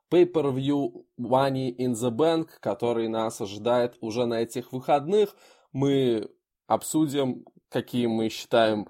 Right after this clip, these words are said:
должны быть результаты по ис-, по итогу этого pay-per-view, а также куда нас будут вести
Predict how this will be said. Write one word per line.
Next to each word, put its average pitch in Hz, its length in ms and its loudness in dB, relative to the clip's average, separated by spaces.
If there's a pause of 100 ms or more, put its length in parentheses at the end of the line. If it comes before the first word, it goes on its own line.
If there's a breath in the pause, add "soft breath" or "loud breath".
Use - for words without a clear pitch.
(220 soft breath)
должны 117 560 4
быть 107 420 -2 (140)
результаты 147 800 4
по 151 260 2
ис-, - 180 -4 (420)
по 139 120 2
итогу 135 380 2
этого 120 440 2
pay-per-view, 117 800 2 (220 loud breath)
а 117 140 4
также 160 420 2
куда 123 540 2
нас 120 600 -4
будут 117 800 -8
вести 131 520 -6